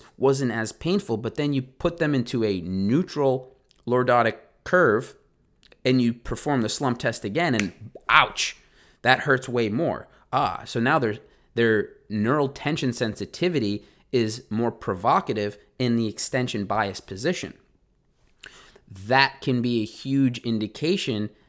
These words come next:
as to how we set this person up in their car, for example, if they have long commutes. In that particular case, I will tell that person to get rid of their lumbar support in their car.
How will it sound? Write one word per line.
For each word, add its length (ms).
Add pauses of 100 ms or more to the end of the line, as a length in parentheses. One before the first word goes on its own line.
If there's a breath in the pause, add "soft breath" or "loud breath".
(180 soft breath)
as 220
to 120
how 140
we 160
set 280
this 140
person 420
up 160
in 120
their 100
car, 520
for 260
example, 640
if 200
they 120
have 260
long 300
commutes. 680 (1400 soft breath)
In 220
that 300
particular 520
case, 500
I 140
will 180
tell 340
that 220
person 400
to 100
get 240
rid 360
of 120
their 160
lumbar 480
support 680 (1600 soft breath)
in 140
their 120
car. 520